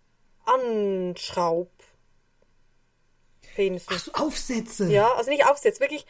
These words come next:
Speaker 1: also der, der Gurt war aus Leder. Ich habe mich dann gefragt, wie reinigt man das? Aber der war,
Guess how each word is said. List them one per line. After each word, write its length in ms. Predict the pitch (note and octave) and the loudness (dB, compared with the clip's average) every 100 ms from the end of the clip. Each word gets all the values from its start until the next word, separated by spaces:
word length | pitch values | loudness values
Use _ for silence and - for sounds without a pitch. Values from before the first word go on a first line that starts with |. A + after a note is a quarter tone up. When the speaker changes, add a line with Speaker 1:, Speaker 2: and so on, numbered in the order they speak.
| - - | -20 -6
Speaker 1:
also 280 | - G3+ G3+ - _ | 0 2 2 0 _
der, 180 | A#3+ A3 | 4 6
der 120 | G3+ A3 | 4 0
Gurt 320 | B3+ F#4 - | 4 2 4
war 180 | A3+ - | 0 0
aus 220 | F#3 - | -2 0
Leder. 320 | G#3+ A#3 D#4+ | 0 2 4
Ich 80 | E4+ | 2
habe 120 | - | 0
mich 80 | B3 | -2
dann 120 | A3 | 0
gefragt, 280 | G#3 G#3 G3+ G3+ | -2 -4 -8 -8
wie 280 | G#3+ A3 | -14 -6
reinigt 380 | G3+ F#3+ A3 B3+ | -4 -2 -4 -8
man 160 | C#4 C#4 | -8 -4
das? 200 | E4 - | -6 -4
Aber 200 | G#3+ A3 | -4 -2
der 100 | A3 | 0
war, 140 | A3 | 0